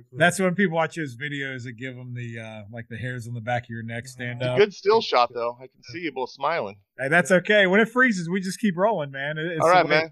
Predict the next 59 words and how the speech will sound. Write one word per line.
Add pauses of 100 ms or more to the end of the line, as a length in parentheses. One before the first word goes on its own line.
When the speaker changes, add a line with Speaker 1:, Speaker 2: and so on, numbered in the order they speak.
(120)
Speaker 2:
you
Speaker 3:
All
Speaker 2:
can't, (120)
Speaker 3:
right.
Speaker 2:
you
can't
ever
trust,
uh,
the
internet
out
here
in
West
Virginia,
but,
uh, (320)
we'll
clean
it
up
on
our
end,
I
promise.
So, (380)
uh,
let's
talk
about
the
Padres,
man.
You
know,
they,
they
were,
uh,
you
know,
a
preseason
darling
for
a
lot
of
people.
They
spent
some
money.
They
had
the
talent.